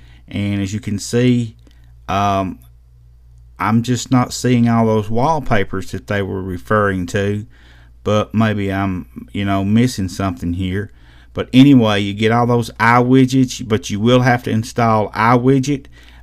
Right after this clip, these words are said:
Um, let's see if it does anything with the, uh, control center, and it doesn't. But three hundred and thirty icons, guys, that's just unheard of. So definitely,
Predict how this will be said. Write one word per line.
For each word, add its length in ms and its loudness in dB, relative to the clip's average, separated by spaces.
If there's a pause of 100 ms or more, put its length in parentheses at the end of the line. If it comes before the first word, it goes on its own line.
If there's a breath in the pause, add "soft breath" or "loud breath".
Um, 580 -4
let's 180 -4
see 160 0
if 120 -4
it 100 -8
does 240 -2
anything 480 -4
with 220 -6
the, 520 -6
uh, 420 -10
control 380 -6
center, 520 -8
and 160 -8
it 120 -10
doesn't. 460 -6 (320 loud breath)
But 160 -12
three 220 0
hundred 400 2
and 200 -4
thirty 460 4
icons, 560 2
guys, 360 -2
that's 220 -4
just 300 -6
unheard 560 -2
of. 280 -8 (360 soft breath)
So 180 -4
definitely, 680 2